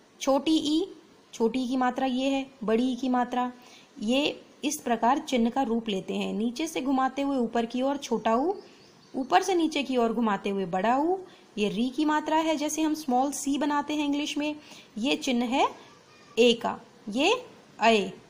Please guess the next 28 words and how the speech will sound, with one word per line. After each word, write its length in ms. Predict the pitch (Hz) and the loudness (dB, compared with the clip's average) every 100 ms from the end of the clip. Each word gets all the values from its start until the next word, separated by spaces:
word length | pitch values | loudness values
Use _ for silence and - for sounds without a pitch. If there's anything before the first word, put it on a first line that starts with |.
| - - - | -20 -20 -14
ठीक 200 | - 294 | -8 0
है, 100 | 453 480 - - - | 2 2 -2 -12 2
ओ, 260 | 254 330 494 - - - - | 4 6 4 0 -20 -18 4
औ। 240 | 233 196 180 - - - | 6 6 2 -8 -20 -6
तो 80 | 247 | -2
ये 480 | 240 330 370 403 415 | 2 4 6 4 4
सारे 380 | 349 269 262 | 6 6 6
हमारे 420 | 285 254 220 220 233 | 2 2 2 2 0
स्वर 440 | - 214 226 247 - - - | 0 2 2 0 -8 -20 -6
जब 200 | 226 220 | -2 0
हम 160 | 240 | 0
व्यंजन 400 | 226 220 233 285 | 2 2 2 0
के 100 | 277 | -2
साथ 180 | 269 214 | 0 -2
जोड़ेंगे 400 | 185 190 196 214 | -2 -4 -2 -2
तो 100 | 247 | -2
मात्रा 500 | 233 202 - 208 208 - - - - - | -2 -2 -4 -4 -4 -6 -18 -20 -20 -4
का 260 | 247 285 381 - | 0 2 0 -4
रूप 240 | 214 226 226 | 0 0 0
ले 120 | 185 | -2
लेंगे। 360 | 180 190 247 302 | -4 -4 -4 -4
जैसे 420 | 240 233 269 311 - - - | -4 -4 -4 -4 -10 -20 -4
क 40 | 240 | 0
में 280 | 254 254 | 2 2
हमने 280 | 247 214 208 | 0 0 0
जोड़ा 280 | 202 190 190 | -2 -2 0
बना 280 | 180 180 175 | -2 -4 -6
का, 440 | - 254 269 294 | 2 8 8 6